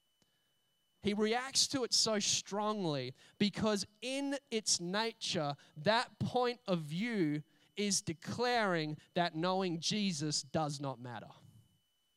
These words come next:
Right? Where, when they're saying that the key to knowing God is being like this, this, and this,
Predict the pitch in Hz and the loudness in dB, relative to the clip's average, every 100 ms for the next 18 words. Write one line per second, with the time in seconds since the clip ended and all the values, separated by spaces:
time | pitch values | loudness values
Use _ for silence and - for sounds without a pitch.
0 | _ _ _ _ - 123 202 - - _ | _ _ _ _ -14 -10 -10 -12 -20 _
1 | _ _ _ _ _ - 233 262 247 262 | _ _ _ _ _ 4 8 8 6 4
2 | 254 214 - - 302 311 233 196 185 - | 6 6 6 6 6 6 4 2 0 -6
3 | - 220 226 175 202 - - 302 320 330 | 2 4 4 4 0 8 8 8 4 4
4 | - 277 233 247 254 240 208 170 262 262 | 4 2 2 4 4 4 2 4 6 8
5 | 214 196 196 - - 196 156 233 233 208 | 8 8 6 0 -2 0 6 6 6 6
6 | 196 175 233 254 - 165 254 - - 202 | 6 4 0 2 0 0 0 0 -2 -4
7 | 185 165 294 226 202 - - | -2 2 4 4 4 2 2